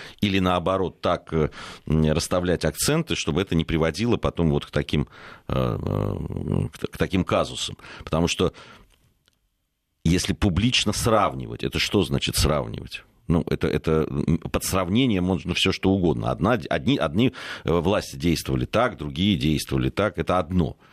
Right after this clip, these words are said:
Другое дело, это то, что, на что уже давно в, м, э, в Европе и в Соединённых Штатах Америки, в-, вплоть до,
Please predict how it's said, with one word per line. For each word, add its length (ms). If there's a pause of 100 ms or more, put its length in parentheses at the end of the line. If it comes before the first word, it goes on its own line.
(240)
Другое 300
дело, 300
это 180
то, 220
что, 260 (280)
на 120
что 160
уже 200
давно 520
в, 500 (300)
м, 280
э, 360
в 440
Европе 760
и 220
в 60
Соединённых 520
Штатах 320
Америки, 540
в-, 380
вплоть 580
до, 240